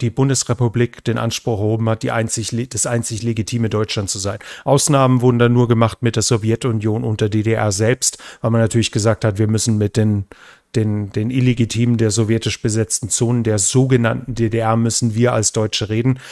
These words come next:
Aber wenn jetzt, was weiß ich, wenn jetzt Indien die D D R anerkennt, dann brechen wir die Beziehung zu Indien ab. Das ist meines Wissens eine grobe Zusammenfassung, etwa, nicht etwas ungenau, aber gro-, im Groben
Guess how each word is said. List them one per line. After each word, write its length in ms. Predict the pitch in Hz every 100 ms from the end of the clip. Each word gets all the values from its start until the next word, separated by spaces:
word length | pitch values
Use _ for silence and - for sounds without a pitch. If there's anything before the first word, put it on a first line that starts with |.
| -
Aber 300 | 135 113 117
wenn 160 | 117 117
jetzt, 540 | 113 113 - - - - _ _ _ _ _ _
was 200 | 113 101
weiß 160 | 110 -
ich, 260 | 107 - - - - 120
wenn 120 | 117
jetzt 360 | 123 - -
Indien 360 | 156 156 151 135
die 140 | 127
D 140 | 120 120
D 100 | 127
R 260 | 120 117
anerkennt, 540 | 120 127 117 117 117 127
dann 220 | 113 110
brechen 320 | 107 107 113
wir 80 | 110
die 80 | 107
Beziehung 460 | 104 - 110 110
zu 120 | - 113
Indien 300 | 110 104 104
ab. 140 | -
Das 180 | 139 -
ist 140 | 135
meines 340 | 123 127 147 -
Wissens 420 | 139 139 127 - - -
eine 200 | 131 120
grobe 420 | 113 117 147 147 147
Zusammenfassung, 720 | - 113 123 123 127 - 120
etwa, 320 | 131 - 139 -
nicht 220 | 127 -
etwas 280 | 143 123 -
ungenau, 460 | 147 151 139 131
aber 220 | 117 117 113
gro-, 280 | 110 123 -
im 120 | 120
Groben 440 | 117 120 135 131